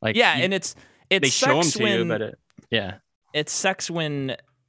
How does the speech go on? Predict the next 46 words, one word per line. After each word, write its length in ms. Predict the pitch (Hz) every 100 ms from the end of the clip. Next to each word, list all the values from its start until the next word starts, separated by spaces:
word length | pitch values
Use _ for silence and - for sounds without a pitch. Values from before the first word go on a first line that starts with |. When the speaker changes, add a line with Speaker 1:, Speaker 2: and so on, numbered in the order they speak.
| -
Speaker 2:
and 120 | 185
I, 160 | 180 175
I 240 | 180 185 156 -
under-, 260 | 190 160 151
I 120 | 151
get 260 | 151 131 123
your 160 | 104 98
sentiment, 600 | - 107 - 90 92 107
and 120 | 117
that 180 | 120 -
totally 560 | 117 110 98 92 90 -
does 240 | - 110 104
make 200 | 85 -
sense. 320 | 92 85 -
But 200 | - 165
Speaker 1:
Now, 260 | 151 160 170
now 360 | 123 143 151 160
it's 140 | 131
not 160 | 123 120
as 80 | 104
big 160 | 107
of 60 | 101
a 60 |
deal. 400 | 98 107 - 104 98
It's 120 | -
kinda 200 | 104 95
Speaker 2:
Yeah. 140 | 170 101
Speaker 1:
like, 100 | 101
I 60 |
know 180 | 117 127
where 100 | 123
this 160 | 113 104
is 80 | 101
going, 400 | 107 113 107 101
and 100 | 98
I'm 100 | 92
fine 220 | 101 98
with 140 | 87
this. 320 | - 98 - -
But 220 | 117 101
at 100 | 101
the 80 | 101
moment, 580 | 104 107 113 113 101 92
it 80 | 95
was 180 | 98 98
like, 160 | 92